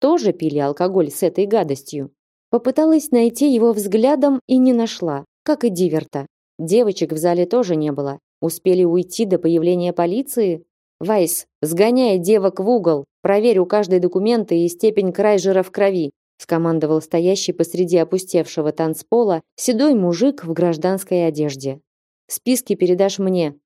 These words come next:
а я пока займусь парнями». «Ну, чего ждём?» бросил нам другой тип в штатском,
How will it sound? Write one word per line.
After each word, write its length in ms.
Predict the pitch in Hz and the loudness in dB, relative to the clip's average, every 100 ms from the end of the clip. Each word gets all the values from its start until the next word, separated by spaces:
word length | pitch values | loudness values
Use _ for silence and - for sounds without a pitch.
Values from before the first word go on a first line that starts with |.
| _ | _
а 100 | 214 | -2
я 140 | 233 226 | 0 0
пока 300 | 175 165 160 | 0 0 0
займусь 360 | 175 175 175 | 2 0 -2
парнями». 600 | - 185 180 156 147 143 _ _ _ _ | -2 -2 0 -2 -2 -6 _ _ _ _
«Ну, 340 | 220 254 269 269 - | 0 2 2 -4 -2
чего 280 | 233 254 | 0 2
ждём?» 440 | 277 180 208 220 214 _ - | 2 4 2 2 -2 _ -8
бросил 440 | 156 180 175 170 | 0 0 2 -2
нам 240 | 165 180 180 | 0 -2 0
другой 400 | 196 208 175 147 | 0 2 0 0
тип 300 | - 220 - | -2 -4 -4
в 40 | |
штатском, 580 | - 233 175 - 165 | -6 -2 -2 -2 -6